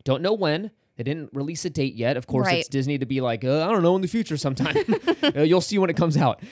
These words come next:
Speaker 1: Uh, but we have Ariel's Undersea Adventure in Mickey and Minnie's Runaway Railway joining the Genie Plus lineup.
Speaker 2: I totally see why Mickey and Minnie's is getting added. I really don't understand the Ariel one.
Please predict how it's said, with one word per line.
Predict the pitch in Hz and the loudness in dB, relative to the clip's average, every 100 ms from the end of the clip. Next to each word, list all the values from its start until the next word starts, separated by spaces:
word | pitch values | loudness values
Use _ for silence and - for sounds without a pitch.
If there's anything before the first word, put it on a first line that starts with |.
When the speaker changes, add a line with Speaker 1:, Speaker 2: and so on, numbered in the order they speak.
| - 156 | -6 4
Speaker 1:
Uh, | 165 160 | 4 6
but | 170 156 | 4 4
we | 160 196 | 0 -2
have | 196 180 | 0 0
Ariel's | - 196 269 262 | 0 2 2 0
Undersea | 180 175 196 202 | 0 0 -2 -2
Adventure | 196 143 139 151 151 | 0 0 0 2 2
in | - 143 123 | 2 -2 -2
Mickey | 139 - 226 185 | -2 -4 -6 -4
and | 156 | -2
Minnie's | 160 165 120 | 0 0 -2
Runaway | 107 143 170 170 | -2 0 0 0
Railway | 131 156 131 110 110 | 2 2 2 0 -4
joining | 123 135 135 151 139 | -6 -4 -2 -2 -4
the | 113 | -4
Genie | 123 123 | -4 -6
Plus | 123 117 117 | -4 -6 -6
lineup. | 107 - - _ | -10 -12 -18 _
Speaker 2:
I | 233 | -4
totally | 247 311 330 349 320 | -2 0 0 0 -2
see | 302 285 | -2 0
why | 269 226 | 0 0
Mickey | 214 - | -2 -2
and | 214 | 0
Minnie's | 202 208 220 | 0 0 -4
is | 196 | -2
getting | 214 214 | -2 0
added. | 190 202 214 208 | 0 4 4 4
I | 196 | 2
really | 196 202 214 220 214 | 0 0 2 2 2
don't | 185 | 2
understand | 175 190 - 185 | 0 -2 -4 -4
the | 180 | -4
Ariel | 143 151 117 82 | -4 -4 -4 -6
one. | 107 | -8